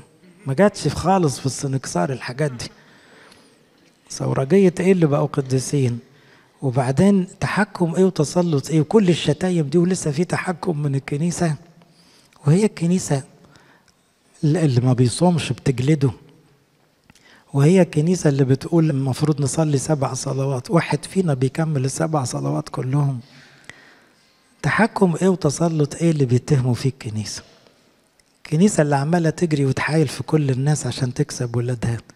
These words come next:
تتهم بالتسلط وبالتحكم.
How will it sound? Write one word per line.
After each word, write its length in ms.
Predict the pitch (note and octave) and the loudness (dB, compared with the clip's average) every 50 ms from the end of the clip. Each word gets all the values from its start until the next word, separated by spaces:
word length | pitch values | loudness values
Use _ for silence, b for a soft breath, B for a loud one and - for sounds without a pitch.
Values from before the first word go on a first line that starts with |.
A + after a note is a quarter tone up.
| b b b b b b b - | b b b b b b b -8
تتهم 480 | - C#3 - - G3 G3 F#3 F3 E3 D3 | -6 -6 -2 0 2 4 4 4 2 2
بالتسلط 800 | C#3 C#3 - - D3 C3 - F3 E3+ D#3 D3+ D3+ C#3+ - - | 0 -2 -2 -4 -4 -4 -2 -2 -4 -2 -2 -4 -4 -4 -6
وبالتحكم. 800 | D3 C3+ C#3 - - - - - E3 E3 - - - E3 D#3 | -6 -6 -6 -6 -6 -6 -4 -4 -6 -8 -8 -8 -8 -8 -8